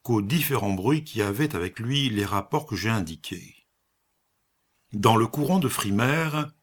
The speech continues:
décembre, il a paru entendre la voix humaine, et lorsque, dans le corridor qui avoisine sa chambre,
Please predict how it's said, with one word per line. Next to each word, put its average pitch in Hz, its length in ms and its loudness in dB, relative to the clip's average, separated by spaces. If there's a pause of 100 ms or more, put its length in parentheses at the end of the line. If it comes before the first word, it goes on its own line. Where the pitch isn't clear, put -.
(180)
décembre, 95 760 -4 (300)
il 123 100 6
a 147 60 6
paru 175 260 4
entendre 143 580 2
la 92 160 2
voix 107 220 2
humaine, 131 600 0
et 117 120 2
lorsque, 151 380 0
dans 98 240 2
le 98 80 2
corridor 127 540 0
qui 98 120 -6
avoisine 104 480 0
sa 101 200 -2
chambre, 147 600 -2